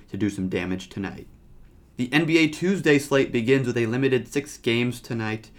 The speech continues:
Several good defensive teams will be in action as well, making it a bit of a tricky D F S slate. In injury news, Trae Young is questionable for Tuesday's game against the Raptors. Also note that Kawhi Leonard has been ruled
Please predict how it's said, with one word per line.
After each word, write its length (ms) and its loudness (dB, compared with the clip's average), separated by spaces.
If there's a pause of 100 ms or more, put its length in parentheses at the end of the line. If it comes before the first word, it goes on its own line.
Several 320 4
good 300 2
defensive 420 0
teams 260 0
will 140 0
be 160 0
in 80 0
action 580 -4 (160)
as 240 -2
well, 440 2
making 320 -2
it 60 -2
a 60 -2
bit 300 -2
of 140 -8
a 80 -4
tricky 400 -8
D 180 -6
F 140 -8
S 180 -8
slate. 460 -10 (360)
In 140 2
injury 420 2
news, 360 4
Trae 360 -2
Young 260 2
is 120 0
questionable 640 -2
for 140 -4
Tuesday's 480 0
game 240 0
against 300 -4
the 80 -4
Raptors. 600 -2 (400)
Also 320 0
note 180 2
that 160 -2
Kawhi 480 0
Leonard 280 0
has 180 -6
been 240 -2
ruled 260 -4